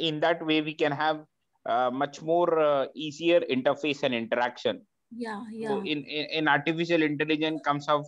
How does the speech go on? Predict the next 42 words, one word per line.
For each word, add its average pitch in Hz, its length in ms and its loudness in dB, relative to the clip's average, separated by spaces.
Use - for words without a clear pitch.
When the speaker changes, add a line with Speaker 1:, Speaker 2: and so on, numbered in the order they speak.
Speaker 1:
uh, 135 260 4
lo-, 131 340 2
uh, 123 220 4
whole 131 260 -6
lot 139 180 2
of, 135 80 0
uh, 120 180 -2
things 127 260 -2
like, 113 200 0
uh, 113 60 4
it, 127 300 4
it 139 260 0
comes 143 300 0
in, 143 200 2
uh, 131 200 6
in, 131 280 0
uh, 123 380 4
b-, 110 400 2
data 131 240 -2
analytics 123 760 -4
and, 120 260 0
uh, 113 180 6
uh, 110 380 6
this 131 200 2
data, 123 500 4
like 131 260 2
people 131 240 -2
are 135 100 4
becoming 131 440 0
now 127 140 0
da-, 123 240 0
da-, 120 260 0
data 131 380 0
science. 127 380 -8
Like, 135 260 2
you 139 80 4
know, 143 160 4
Speaker 2:
Yes. 110 120 -2
Speaker 1:
in 131 120 0
order 135 200 4
to, 143 320 0
uh, 107 260 2